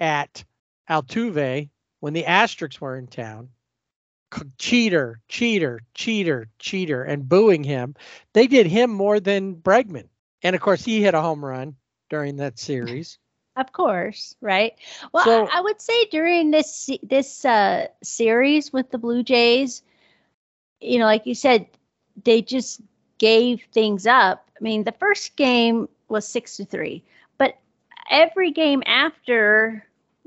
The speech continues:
Speaker 2: was close, you know, a six to five, eleven to ten.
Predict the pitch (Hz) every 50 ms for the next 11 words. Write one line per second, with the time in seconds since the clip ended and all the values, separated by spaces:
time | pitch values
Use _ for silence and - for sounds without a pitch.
0 | - _ _ - 220 226 233 233 233 226 226 220 220 214 214 214 - - - -
1 | - 233 254 349 370 262 - - - - - - - - - _ _ _ _ _
2 | _ _ _ _ _ - 202 190 196 196 202 220 233 220 190 180 - - - 196
3 | - - - - 233 - 320 349 339 320 269 220 196 180 170 170 170 160 160 _
4 | _ - - - - - _ _ _ - 180 190 180 185 185 190 185 214 214 208
5 | 214 214 - - - 330 311 302 277 247 226 208 196 190 180 175 175 175 175